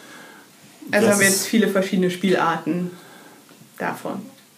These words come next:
Speaker 2: Ja.
Speaker 1: Passt ja gut zu den lebenden Toten und
Speaker 2: Ja, genau. Irgendwie
Speaker 1: Walking
Speaker 2: so,
Speaker 1: Dead.
Speaker 2: die sind da, haben da alle einen Fetisch. Im Gegensatz zu, äh, den Amerikanern, die da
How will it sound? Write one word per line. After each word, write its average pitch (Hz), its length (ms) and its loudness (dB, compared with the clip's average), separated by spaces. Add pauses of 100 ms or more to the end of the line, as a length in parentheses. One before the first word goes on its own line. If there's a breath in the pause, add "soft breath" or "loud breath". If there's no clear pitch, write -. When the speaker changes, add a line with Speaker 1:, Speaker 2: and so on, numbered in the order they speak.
(480)
Speaker 2:
Ja. 147 240 6
Speaker 1:
Passt 277 260 0
ja 214 140 4
gut 208 220 2
zu 196 160 -2
den 180 600 0 (300)
lebenden 175 440 -2
Toten - 560 -12
und - 140 -12
Speaker 2:
Ja, 143 160 6
genau. 135 360 6
Irgendwie 127 240 6
Speaker 1:
Walking 123 180 2
Speaker 2:
so, 117 200 2
Speaker 1:
Dead. 110 140 -2 (600 loud breath)
Speaker 2:
die 127 60 -6
sind 117 140 0
da, 110 160 2
haben 120 140 0
da - 100 2
alle 120 140 0
einen 113 100 0
Fetisch. 139 640 4 (500 loud breath)
Im 120 120 2
Gegensatz 117 540 2
zu, 98 360 4
äh, 104 220 4
den 104 160 2
Amerikanern, 120 680 4
die 107 120 0
da 95 300 4